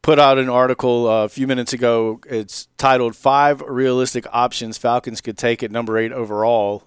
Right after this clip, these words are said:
And, uh, the players real quick, uh, Myles Murphy, the edge from Clemson, Paris Johnson Junior, the tackle from Ohio State, Devon Witherspoon, he's a corner out of Illinois, uh, Tyree Wilson, the edge out of Texas Tech,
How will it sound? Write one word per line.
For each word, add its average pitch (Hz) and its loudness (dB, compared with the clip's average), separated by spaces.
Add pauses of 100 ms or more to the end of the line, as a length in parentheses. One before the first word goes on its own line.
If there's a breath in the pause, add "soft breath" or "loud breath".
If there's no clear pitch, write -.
And, 110 -4
uh, 101 -2
the 107 -10
players 123 0
real 113 -2
quick, 113 -4
uh, 101 -6
Myles 117 -2
Murphy, 117 -6
the 110 -4
edge 113 -4
from 120 -14
Clemson, 117 -10 (720)
Paris 127 0
Johnson 123 -2
Junior, 120 -6
the 110 -10
tackle 113 -2
from 110 -10
Ohio 104 -2
State, 127 -2 (560)
Devon 117 -2
Witherspoon, 123 -4
he's 120 -8
a 104 -8
corner 120 -8
out 110 -4
of 101 -4
Illinois, 123 -6 (180)
uh, 92 -10
Tyree 123 -2
Wilson, 127 -4
the 104 -8
edge 113 -2
out 110 -2
of 101 -10
Texas 104 -6
Tech, 123 -2